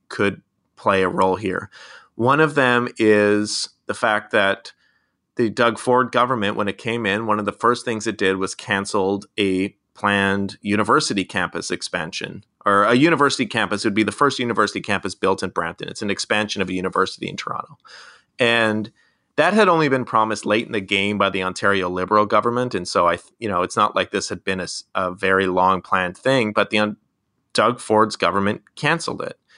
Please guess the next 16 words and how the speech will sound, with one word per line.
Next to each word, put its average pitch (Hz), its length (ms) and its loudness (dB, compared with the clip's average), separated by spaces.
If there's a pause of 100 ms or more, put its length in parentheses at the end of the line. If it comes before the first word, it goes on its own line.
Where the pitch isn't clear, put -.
(280)
And 107 440 2
for, - 200 -2 (280)
for 104 360 4
people 127 320 -2
in 165 100 0
Brampton, 95 440 -2
a 104 60 0
lot 95 200 2
of 120 60 -2
young 104 360 0
fam-, 95 360 -4 (480)
families 120 440 0
who 117 80 0
would 101 60 0
have, 107 280 0
um, 95 440 0